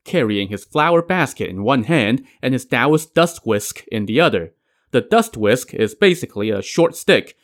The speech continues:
with long flowing horsehair attached to one end. Every self-respecting Taoist priest carries one. As he entered the court, Master of the Clouds did not kneel, but merely gave a light bow and said, "Greetings, Your Majesty."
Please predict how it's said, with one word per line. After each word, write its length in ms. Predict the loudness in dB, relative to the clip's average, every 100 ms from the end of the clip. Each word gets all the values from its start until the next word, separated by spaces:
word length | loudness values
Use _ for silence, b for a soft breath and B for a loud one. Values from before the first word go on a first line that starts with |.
| _
with 260 | -4 -4 -2
long 320 | 0 0 0
flowing 380 | -2 0 2 2
horsehair 600 | 2 2 2 0 -6 -6
attached 520 | -6 -2 -2 -4 -10
to 80 | -6
one 240 | -2 0
end. 340 | 2 0 -2 -10 _ _ _
Every 240 | -2 0 -2
self-respecting 760 | 0 0 0 -2 -2 0 -2
Taoist 380 | -2 0 0 -2
priest 340 | -6 -8 -8 -8
carries 460 | -4 -4 -4 -10
one. 240 | -10 -10 -14 _ _ _ _ _
As 220 | -4 -2
he 120 | -2 -2
entered 220 | 0 0
the 80 | 0
court, 400 | 2 2 2 -2
Master 340 | -4 -2 -2 -2
of 60 |
the 80 | -2
Clouds 440 | -2 0 2 -2 0
did 140 | 2
not 200 | 2 0
kneel, 540 | 0 2 2 2 -2 -6 _ -2
but 140 | 0
merely 380 | 4 4 2 -2
gave 280 | 0 0 0
a 60 |
light 400 | -2 -2 -2 -2
bow 380 | 0 0 0 -2
and 120 | -4
said, 300 | -6 -8 -8 -12 _ _ _ _
"Greetings, 560 | 2 2 0 -4 -10
Your 120 | -8
Majesty." 720 | -8 -8 -6 -2 2 2 0